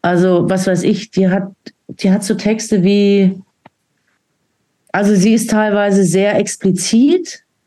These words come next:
und trotzdem sehr poetisch. Da gibt's so Textzeilen wie,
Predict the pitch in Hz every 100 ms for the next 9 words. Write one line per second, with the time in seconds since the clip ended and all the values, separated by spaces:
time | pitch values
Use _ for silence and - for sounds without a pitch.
0 | _ _ _ 190 185 - 247 - 269 196
1 | 196 185 185 196 269 - 339 339 - -
2 | _ _ _ _ _ _ _ _ _ _
3 | - 160 196 190 190 - - 190 196 -
4 | 185 180 165 190 190 185 185 160 170